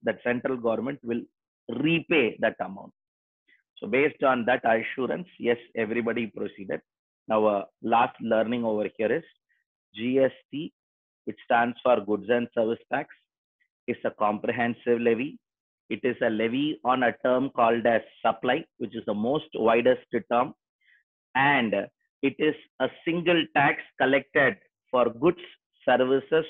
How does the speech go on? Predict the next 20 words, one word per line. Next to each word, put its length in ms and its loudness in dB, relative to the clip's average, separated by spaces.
altogether, 880 2
at 140 -6
least 240 -2
on 160 0
the 60 0
international 600 -2
market. 420 -4
Maybe 440 4
on 220 2
India, 380 2
we 120 2
have 240 2
tweaked 260 -2
it 200 0
little, 420 0
little 380 -2
different. 360 -6
It's 200 -6
a 100 4
multi-point 1000 0